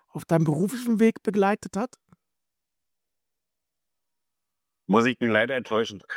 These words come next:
Speaker 2: <laughs>
Speaker 1: Macht ja nix. Wär jetzt, wär jetzt spannend gewesen, wenn du eins gehabt hättest, gerade als Inve-,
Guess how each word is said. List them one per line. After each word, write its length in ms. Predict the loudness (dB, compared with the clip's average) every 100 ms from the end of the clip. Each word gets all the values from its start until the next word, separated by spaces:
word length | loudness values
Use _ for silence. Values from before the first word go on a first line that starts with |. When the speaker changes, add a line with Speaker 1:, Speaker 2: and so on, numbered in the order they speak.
| -12 -12
Speaker 2:
<laughs> 580 | -8 -6 -4 -2 -2
Speaker 1:
Macht 300 | 4 6 6
ja 80 | 6
nix. 180 | 6 4
Wär 320 | 0 -4 -8 -8 -12 -10 2 4
jetzt, 220 | 4 2
wär 80 | 2
jetzt 120 | 2
spannend 280 | 2 2 2
gewesen, 300 | 0 0 2
wenn 100 | 2
du 60 | 2
eins 240 | 0 -4 -2
gehabt 260 | 0 0 0
hättest, 160 | -2
gerade 200 | -2 0
als 200 | 0 -4 -12 _ _ -6
Inve-, 380 | -2 -2 -2